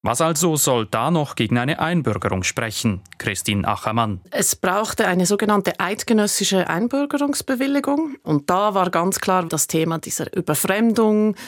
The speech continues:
Speaker 2: das Thema der Überprüfung, der Assimilation, das stand da ganz klar im Vordergrund. Es braucht aber auch, und das ist bis heute so und übrigens eine Spezialität der Schweiz, nicht nur die Zustimmung eben des Bundes,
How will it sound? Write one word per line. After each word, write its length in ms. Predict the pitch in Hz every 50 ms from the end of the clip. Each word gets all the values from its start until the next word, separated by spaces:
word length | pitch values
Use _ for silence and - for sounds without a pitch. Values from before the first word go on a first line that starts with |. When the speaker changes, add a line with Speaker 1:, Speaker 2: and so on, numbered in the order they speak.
| - -
Speaker 2:
das 140 | - 175 -
Thema 220 | - 175 160 165 151
der 140 | 165 160
Überprüfung, 840 | 160 156 - 165 - - 190 202 214 226 208 - - 220 208 202 180
der 200 | 190 180 170 -
Assimilation, 1080 | 170 165 - - - 170 175 160 160 156 160 - - - 196 185 190 208 214 226 233 220 - - - - -
das 160 | - 180 175
stand 280 | - - 175 170 165 165
da 60 | 151
ganz 260 | - 143 147 - -
klar 280 | - - 160 143 143 -
im 120 | - 151
Vordergrund. 720 | - - 120 127 - - 147 - - 143 - 175 - - - - - - - - - - - - - _ -
Es 140 | - 185 -
braucht 400 | - - 208 214 226 240 - -
aber 240 | - 185 - 165 -
auch, 440 | - 170 175 233 294 359 381 - -
und 160 | 220 202 -
das 160 | 190 175 - 170
ist 280 | 156 - - - -
bis 200 | - 156 - -
heute 320 | 190 220 262 269 - 269 254
so 160 | - 262 269
und 180 | 262 247 214
übrigens 340 | 202 - - 190 185 180 175 175
eine 120 | 160 160
Spezialität 760 | 165 - - 165 - - 175 151 160 - - 196 226 247 - 254
der 40 |
Schweiz, 560 | 247 - 233 233 226 226 226 226 - - - - - - - _
nicht 300 | 247 269 277 269 - 247
nur 80 | 226 202
die 100 | 208 196
Zustimmung 540 | - - 226 214 - - 214 196 196 190
eben 240 | 185 180 175 170 170
des 160 | 170 180 -
Bundes, 520 | - - 165 165 220 247 349 359 - -